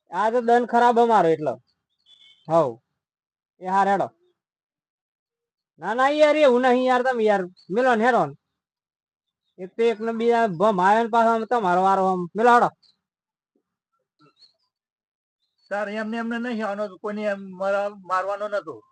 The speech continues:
Speaker 1: પણ હોશિયારી કરતો હોય તો પછી મારું જ ને, એમાં હું ના હોય, હે?
Speaker 2: અરે, હોશિયારી કરે, પણ ઈ પેલા એને જોણ તો ના
Speaker 1: પણ
Speaker 2: આવે.
Speaker 1: એક, એક વાત કર,
Speaker 2: હા.
Speaker 1: મને ઘેરથી પૈસા આલ દીધા હોત, બરાબર હે? તો મારી જવું પડે.
Speaker 2: ઘેરથી તો એક રૂપિયા ના મળે, પેલું કોમ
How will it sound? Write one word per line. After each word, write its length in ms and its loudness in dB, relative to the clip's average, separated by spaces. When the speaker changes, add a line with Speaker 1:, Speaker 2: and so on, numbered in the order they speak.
Speaker 1:
પણ 120 0
હોશિયારી 460 0
કરતો 240 -2
હોય 120 0
તો 60 -6
પછી 140 -2
મારું 320 2
જ 80 -8
ને, 120 -2
એમાં 180 0
હું 100 -2
ના 80 2
હોય, 200 2
હે? 120 2
Speaker 2:
અરે, 120 -20
હોશિયારી 420 -10
કરે, 200 -8
પણ 280 -14
ઈ 140 -10
પેલા 340 -8
એને 220 -8
જોણ 200 -6
તો 100 -4
ના 120 0
Speaker 1:
પણ 140 6
Speaker 2:
આવે. 80 2
Speaker 1:
એક, 160 0
એક 220 4
વાત 220 2
કર, 120 2
Speaker 2:
હા. 120 -4
Speaker 1:
મને 260 2
ઘેરથી 300 2
પૈસા 340 2
આલ 80 4
દીધા 260 2
હોત, 100 2
બરાબર 360 2
હે? 80 2
તો 60 -14
મારી 340 0
જવું 200 4
પડે. 220 4
Speaker 2:
ઘેરથી 240 0
તો 140 -14
એક 180 -6
રૂપિયા 260 -6
ના 140 0
મળે, 240 -2
પેલું 220 -8
કોમ 220 -2